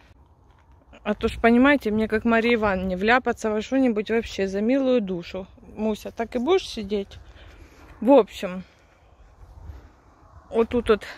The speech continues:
страшненько. Немного подавили чеснок, но я думаю, его уже можно выкопать и съесть как молодой, ничего страшного. И вот тут вот, я не знаю, честно говоря, что. Э,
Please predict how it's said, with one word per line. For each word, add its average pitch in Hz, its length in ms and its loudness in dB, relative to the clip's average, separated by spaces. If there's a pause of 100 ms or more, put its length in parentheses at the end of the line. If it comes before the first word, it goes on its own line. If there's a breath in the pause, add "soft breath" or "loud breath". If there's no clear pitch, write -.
(160 loud breath)
страшненько. 233 760 2
Немного 294 400 2
подавили 294 440 0
чеснок, 466 540 -2
но 427 60 0
я 403 100 2
думаю, 302 340 2
его 262 140 2
уже 247 200 -2
можно 247 360 2
выкопать 262 500 -4
и - 20 -6
съесть 277 300 -2
как 233 200 -4
молодой, 220 520 2
ничего 175 300 -10
страшного. 180 600 -6 (360 loud breath)
И 233 80 2
вот 254 160 4
тут 440 160 2
вот, 247 120 2
я 269 160 4
не 294 120 4
знаю, 196 260 -2
честно 190 320 -8
говоря, 196 240 -2
что. 415 360 -2 (760 loud breath)
Э, 180 680 0